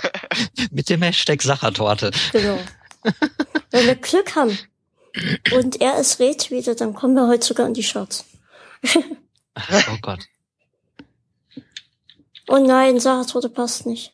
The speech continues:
Speaker 2: Ach nee, ich hab's gar nicht kopiert. <laughs> Das war was ganz anderes.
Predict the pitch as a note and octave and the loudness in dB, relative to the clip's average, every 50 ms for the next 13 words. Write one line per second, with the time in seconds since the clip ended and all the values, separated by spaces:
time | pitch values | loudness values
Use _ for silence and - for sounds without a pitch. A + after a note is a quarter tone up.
0 | _ - B3 B3 A#3+ B3+ B3+ B3 B3+ A#3+ - - - C4 C4 A#3+ A#3 - - A#3 | _ -2 0 4 4 4 4 4 0 -2 -4 -4 -4 -2 -2 -2 -2 -4 -8 -10
1 | - - A#3+ A#3 - _ _ _ _ _ _ - - - - - - _ _ - | -6 -6 -6 -6 -8 _ _ _ _ _ _ -20 -20 -20 -20 -20 -20 _ _ -2
2 | - G4+ G4 F4+ E4+ D#4 - - - - - - G3+ - _ _ _ _ _ _ | 0 2 2 2 2 0 -4 -6 -8 -6 -4 -4 -4 -4 _ _ _ _ _ _
3 | _ - F#3+ - - - - _ - - - - - - - - - - - - | _ -20 -20 -18 -18 -18 -16 _ -18 -18 -18 -18 -20 -20 -20 -20 -18 -12 -10 -4
4 | - - B3 A#3+ A3+ B3 - - A#3+ A#3 A3+ - A3+ A3 G#3+ - A3 - - - | 2 2 2 2 2 2 2 4 4 4 4 2 0 -2 -2 -4 -8 -10 -10 -12
5 | _ | _